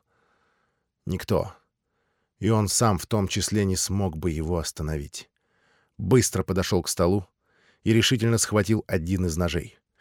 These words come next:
Большой, похожий на те, какими режут отбивные. Сжав его в руке, Наката, не колеблясь, по самую деревянную рукоятку всадил лезвие в грудь Джонни Уокеру. Удар пришёлся в неприкрытое чёрным жилетом место.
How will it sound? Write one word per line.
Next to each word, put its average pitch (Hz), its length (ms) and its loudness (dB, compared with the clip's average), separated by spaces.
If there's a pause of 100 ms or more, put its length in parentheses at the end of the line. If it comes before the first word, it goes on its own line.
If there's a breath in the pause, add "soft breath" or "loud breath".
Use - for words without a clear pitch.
(220 loud breath)
Большой, 110 480 6
похожий 95 400 0
на 95 160 2
те, 110 140 0
какими 98 300 -2
режут 95 340 2
отбивные. 87 520 0 (800)
Сжав 98 480 4
его 101 240 2
в 87 60 0
руке, 98 340 0 (320 loud breath)
Наката, 110 400 4
не 104 100 2
колеблясь, 107 440 2
по - 120 2
самую 101 380 2
деревянную 101 540 2
рукоятку 98 480 2
всадил 95 420 0
лезвие 92 400 2
в 82 80 -2
грудь 87 280 -2
Джонни 85 360 -2
Уокеру. 78 460 -6 (680)
Удар 98 300 0
пришёлся - 580 -2 (380)
в 90 100 0
неприкрытое 98 720 -2
чёрным 85 500 -2
жилетом 80 460 -2
место. 80 480 -4